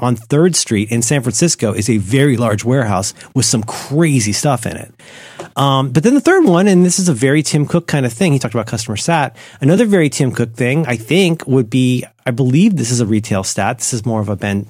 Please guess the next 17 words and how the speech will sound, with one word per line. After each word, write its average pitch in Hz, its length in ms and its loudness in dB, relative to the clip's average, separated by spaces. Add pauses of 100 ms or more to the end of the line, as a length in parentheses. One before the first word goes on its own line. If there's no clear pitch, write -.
Thompson 120 380 -6
kind 98 220 -4
of 98 80 -10
thing. 104 260 -4 (460)
But, 131 420 0
um, 120 600 -2 (680)
there's 156 340 0
the, 147 540 0
it's 147 160 -4
basically 160 320 0
like, 131 300 0
uh, 131 80 2
what 131 100 2
is 113 80 -2
it, 123 40 -2
like, 107 120 -8
profit 156 600 -2